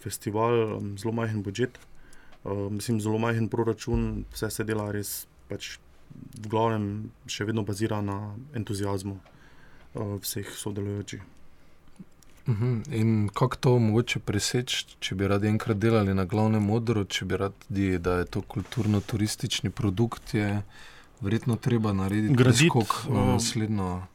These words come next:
Speaker 1: graditi
Speaker 2: stopnico.
Speaker 1: zaupanje, graditi zaupanje, eh, do lokalnih partnerjev, eh, in, ehm, iskati, ehm, sponzorje in, eh, ne vem, tudi mogoče malo vzgajati, vzgajati občinstvo na način, eh,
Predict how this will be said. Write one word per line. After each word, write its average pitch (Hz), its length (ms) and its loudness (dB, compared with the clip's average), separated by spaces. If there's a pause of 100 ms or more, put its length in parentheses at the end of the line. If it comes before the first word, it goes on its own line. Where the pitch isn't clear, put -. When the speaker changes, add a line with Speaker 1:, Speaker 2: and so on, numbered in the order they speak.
(140)
Speaker 1:
graditi 127 540 4
Speaker 2:
stopnico. 110 300 6
Speaker 1:
zaupanje, 147 420 4
graditi 113 460 2
zaupanje, 117 520 2
eh, 123 80 2 (140)
do 104 300 -4
lokalnih 117 460 2
partnerjev, 131 560 2
eh, 104 60 -4 (600)
in, 53 360 -2
ehm, 53 920 -4
iskati, 113 580 -2
ehm, 101 720 -4
sponzorje 113 760 2 (200)
in, 104 380 -2
eh, 98 400 -4
ne 101 200 -6
vem, 104 300 -2
tudi - 340 -6
mogoče 104 380 -2
malo 104 380 0
vzgajati, 104 840 -2 (260)
vzgajati 107 600 0
občinstvo 107 640 -6
na 104 100 -6
način, 104 560 -6
eh, 104 40 -8